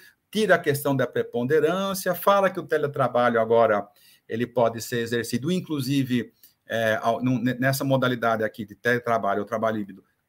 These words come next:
quando, quando tem, é, a, a atividade é por, é por, é, produção ou tarefa, não tem controle de jornada, aí a mil cento e nove vem estabelecer os critérios de funcionamento do teletrabalho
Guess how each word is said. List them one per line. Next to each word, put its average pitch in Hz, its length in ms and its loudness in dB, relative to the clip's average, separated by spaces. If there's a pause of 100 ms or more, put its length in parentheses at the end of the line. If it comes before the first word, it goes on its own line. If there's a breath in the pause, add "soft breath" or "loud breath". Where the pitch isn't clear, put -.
(140)
quando, 160 400 -2
quando 151 260 -2
tem, 151 300 -4 (260)
é, 120 60 -4
a, - 20 -2
a 127 320 -4
atividade 131 640 -2
é 127 100 -2
por, 135 380 0
é 117 100 0
por, 127 300 -4
é, 110 680 0
produção 127 640 0
ou 127 120 -2
tarefa, 107 380 -4
não 190 180 -2
tem 143 220 -2
controle 123 440 -2
de 135 60 -2
jornada, 185 480 0
aí 196 280 0
a 247 80 0
mil 220 320 0
cento 185 380 -4
e 113 40 -2
nove 139 420 2 (520 loud breath)
vem 208 340 4
estabelecer 143 840 0
os 147 140 -4
critérios 175 540 -2
de 208 160 6
funcionamento 214 920 -2
do 127 120 -2
teletrabalho 95 600 -6